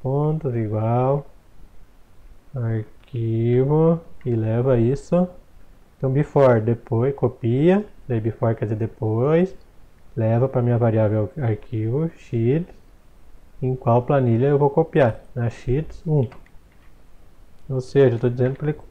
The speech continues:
pegar a minha plan registro e copiar pra primeira planilha do novo arquivo. Então aqui vamos botar um comentário, copia planilha para,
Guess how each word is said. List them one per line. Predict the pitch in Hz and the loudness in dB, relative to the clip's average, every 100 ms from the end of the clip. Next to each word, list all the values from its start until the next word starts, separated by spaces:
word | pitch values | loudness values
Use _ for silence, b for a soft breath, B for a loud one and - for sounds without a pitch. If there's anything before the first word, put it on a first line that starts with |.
| - | 0
pegar | 143 131 123 120 110 - - - - - | 4 6 6 4 2 -6 -20 -20 -20 -6
a | 127 | 0
minha | 123 123 | 2 2
plan | 123 123 117 | 2 2 2
registro | 117 135 120 165 190 - 120 - - - - | 4 4 4 4 2 0 -8 -8 -14 -20 -8
e | 175 | -6
copiar | 170 - 175 - 135 143 | -2 0 0 0 0 0
pra | - 147 | -4 -4
primeira | 156 147 131 147 | -2 0 0 0
planilha | 156 143 123 120 135 | 0 0 2 2 0
do | |
novo | 131 127 | 0 2
arquivo. | 135 139 - 117 - - - - - - - - | 2 2 2 2 0 -10 -20 -20 -20 -20 -20 -16
Então | - 123 | -8 -4
aqui | 123 120 - 147 | -2 -4 -4 -2
vamos | 143 | 0
botar | 123 117 120 | 0 -2 -4
um | |
comentário, | 113 120 120 120 123 135 147 165 165 - - - - - - - - | -2 -2 -2 0 2 4 4 0 -4 -14 -20 -20 -20 -20 -20 -20 -20
copia | - 127 - - 117 113 120 156 156 - - - - - - - - - - - - | -14 -12 -12 -12 -10 -6 -6 -8 -10 -18 -20 -20 -20 -20 -20 -20 -20 -20 -20 -20 -14
planilha | 131 117 110 110 110 110 135 151 - - - - - - | -8 -4 -4 -4 -4 -4 -4 -6 -10 -20 -20 -20 -20 -12
para, | 127 110 107 110 127 | -8 -6 -4 -6 -8